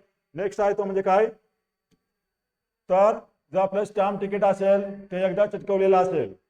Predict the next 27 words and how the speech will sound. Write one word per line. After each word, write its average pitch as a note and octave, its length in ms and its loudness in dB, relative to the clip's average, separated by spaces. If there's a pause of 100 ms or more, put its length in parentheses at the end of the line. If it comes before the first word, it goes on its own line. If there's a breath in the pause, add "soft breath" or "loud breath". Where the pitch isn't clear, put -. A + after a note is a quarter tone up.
ठीक F3+ 100 -10
आहे, E3 160 -4 (320)
समजा D3+ 200 -8
पोस्टाचं F3 440 -8
तिकीट F3+ 200 -8
असेल F3 260 -6
किंवा F3+ 240 -4
स्टॅम्पचं F3 380 -8
तिकीट F3 220 -8
असेल, E3+ 260 -4
ते F3+ 40 -6
आपण E3+ 240 -6
एका E3+ 180 -8
डॉक्युमेंटवरती E3+ 600 -6
चिटकवलं F3 560 -2 (300)
आणि E3+ 160 -6
नंतर F3 280 -6
तिथून F3+ 320 -6
काय F3+ 140 -2
केलं, F#3 240 -6
ते F#3 80 -8
काढलं E3+ 440 0 (280)
आणि E3 160 -8
आपण F#3+ 200 -6
नवीन G3+ 280 -2
डॉक्युमेंटवरती G3 640 -4
चिटकवलं. D3+ 560 -6